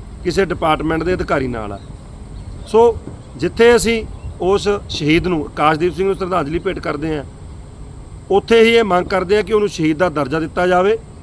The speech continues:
ਅਤੇ ਪਰਿਵਾਰ ਦੀ ਮਦਦ ਕੀਤੀ ਜਾਵੇ। ਨਾਲ ਹੀ ਜਿਹੜਾ ਫਾਇਰਮੈਨ ਸਾਡਾ ਨੌਜਵਾਨ ਗਗਨਦੀਪ ਸਿੰਘ ਆਪਣੀ ਡਿਊਟੀ ਦੌਰਾਨ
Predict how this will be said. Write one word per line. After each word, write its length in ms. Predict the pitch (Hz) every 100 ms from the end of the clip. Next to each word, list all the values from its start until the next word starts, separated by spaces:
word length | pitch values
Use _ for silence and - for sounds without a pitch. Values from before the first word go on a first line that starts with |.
| - - -
ਅਤੇ 160 | 175 202
ਪਰਿਵਾਰ 420 | 160 165 156 143
ਦੀ 100 | 151
ਮਦਦ 240 | 180 135 127
ਕੀਤੀ 240 | - 120
ਜਾਵੇ। 300 | 113 104 92 - - - -
ਨਾਲ 320 | 156 175 214
ਹੀ 60 | 233
ਜਿਹੜਾ 220 | 226 233
ਫਾਇਰਮੈਨ 500 | 165 196 208 214 214 - - - - -
ਸਾਡਾ 260 | 165 165 185
ਨੌਜਵਾਨ 580 | 170 180 185 190 180 - - - - 123
ਗਗਨਦੀਪ 440 | 170 190 190 202 156
ਸਿੰਘ 260 | 196 160 135 - - - - - - - - -
ਆਪਣੀ 300 | 175 196 240
ਡਿਊਟੀ 540 | 160 190 190 233 226 - 175
ਦੌਰਾਨ 480 | 180 180 208 175